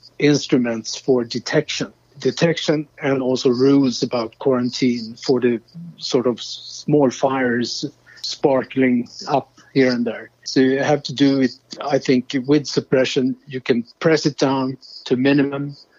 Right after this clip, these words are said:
as low as possible in the actual time, and then start to m-, measure, measure, measure, detect, detect, detect, and quarantine people as quick as possible to minimize the pressure on the healthcare system. Because if the healthcare system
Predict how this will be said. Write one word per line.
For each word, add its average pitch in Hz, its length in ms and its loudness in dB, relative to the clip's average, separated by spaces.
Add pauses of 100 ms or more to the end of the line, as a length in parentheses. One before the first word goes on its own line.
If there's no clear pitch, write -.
as 139 180 -2
low 139 220 4
as 131 160 0
possible 127 720 -4 (220)
in 135 180 2
the 120 100 0
actual 113 280 -6
time, 117 360 -8 (140)
and 135 240 -2
then 127 380 2
start - 500 -4 (100)
to 127 100 2
m-, 127 340 -2 (200)
measure, 131 460 0
measure, 120 380 0
measure, 113 500 0 (260)
detect, 123 400 0
detect, 123 320 -2
detect, 117 500 -2 (400)
and 127 160 -4 (140)
quarantine 120 500 0
people 113 420 -2
as - 120 -6
quick 117 240 -4
as 117 80 -2
possible 113 540 -10 (320)
to 156 100 2
minimize 127 680 2
the - 80 -6
pressure 120 420 -4
on 113 200 -10
the 113 100 -8
healthcare 117 360 -6
system. 123 480 -6
Because 139 460 -2
if 151 140 -6
the 156 100 4
healthcare 151 480 0
system 139 480 0